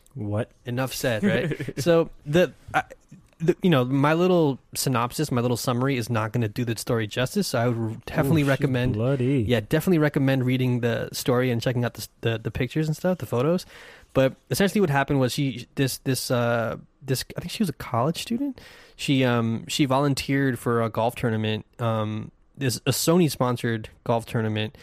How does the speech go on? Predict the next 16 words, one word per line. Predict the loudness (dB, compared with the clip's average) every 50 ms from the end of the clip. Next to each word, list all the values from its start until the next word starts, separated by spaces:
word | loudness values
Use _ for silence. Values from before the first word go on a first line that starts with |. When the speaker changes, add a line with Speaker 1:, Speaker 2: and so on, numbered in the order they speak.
| -20 -20 -20 _ _ _ -6
Speaker 2:
I, | -6 -6 -4 -4
I | -4 -4
guess, | -2 0 -2 -2 0 -2
like, | -2 -4 -4 -6
in, | -8 -6 -4 -4 -2
near | -2 -2 -2
her | -2 -2 -2
home | -2 -2 -2 -2 -4 -4 -4
area | -4 -2 -2 -2 -2
or | -2
whatever. | -2 -2 -2 -2 -2 -4 -4
But, | -4 -4 -2 -2
um, | -2 -2 -2 -4 -6 -8 -10 -12
so | -12 -6 -4 -2 0
she | 0 0 0
did, | 2 4 6 6 4 4 2